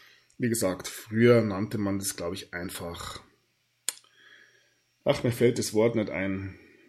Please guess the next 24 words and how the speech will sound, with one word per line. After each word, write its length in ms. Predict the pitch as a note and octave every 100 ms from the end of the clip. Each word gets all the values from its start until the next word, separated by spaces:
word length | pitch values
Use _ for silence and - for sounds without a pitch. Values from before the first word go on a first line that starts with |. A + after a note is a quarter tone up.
| -
Winter. 520 | C#3+ C4+ - F2+ F2+ - - _
Genau, 320 | - A#2 E2+
ich 160 | F2 -
glaube, 340 | E2 E2+ C3
es 120 | A2 -
hieß 220 | G2 -
irgendwann 540 | B2+ C3+ G2 F#2+ G2+ - - - _ _
einfach 340 | G#2 F#2 F#2 F#2
mal 420 | E2+ F2+ G2+ -
Winter. 480 | G2 G2+ A2+ A2+ F2
Und 140 | F#2+
wenn 160 | G2 G2+
wir 80 | G2
hier 320 | G2+ G2+ - - - - - -
sehen, 420 | - - G#2 C3
dass, 480 | B2 A2 G2+ - - - - _ _ _ _ _ _ _ _ _ _ _ _ _ -
ja, 200 | G2+ G#2
es 200 | - -
dreißig 500 | F#2 G2+ B2+ A2+ -
Zentimeter 560 | A2+ B2 G#2 G2+ G2+
in 80 | F#2
einer 200 | F2 F#2+
Nacht 220 | F#2+ -
schneit, 460 | - F2 F2+ -